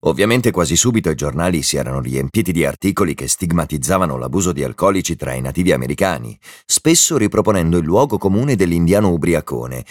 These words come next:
il che non era stato certo d'aiuto. Margaret sapeva bene che tematiche come quella dovevano essere affrontate con estrema delicatezza, specialmente nello Utah, dove i rapporti tra indiani e americani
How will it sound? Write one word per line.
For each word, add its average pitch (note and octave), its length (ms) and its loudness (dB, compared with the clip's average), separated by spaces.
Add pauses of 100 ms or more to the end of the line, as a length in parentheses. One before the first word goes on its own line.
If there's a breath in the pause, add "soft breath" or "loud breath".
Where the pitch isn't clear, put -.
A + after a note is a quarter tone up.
(140 loud breath)
il A2 200 4
che E2 220 2
non G2+ 160 4
era C2 160 -4
stato D2+ 300 0
certo E2 280 0
d'aiuto. D#2+ 680 0 (680)
Margaret A2+ 540 4
sapeva B2+ 360 4
bene G2+ 340 4
che D2+ 140 -4
tematiche F2 480 0
come C#2 220 -4
quella F2+ 320 2
dovevano C2+ 480 -4
essere E2 280 0
affrontate D2 580 -2
con C#2 180 -4
estrema G#2 640 0
delicatezza, C2+ 760 -6 (220 loud breath)
specialmente D#3 680 2
nello A2 220 4
Utah, E2+ 480 0 (240 loud breath)
dove F2 260 2
i D#2 40 2
rapporti F2+ 460 0
tra D2 180 0
indiani D#2+ 480 2
e D2+ 40 -4
americani C#2 720 -4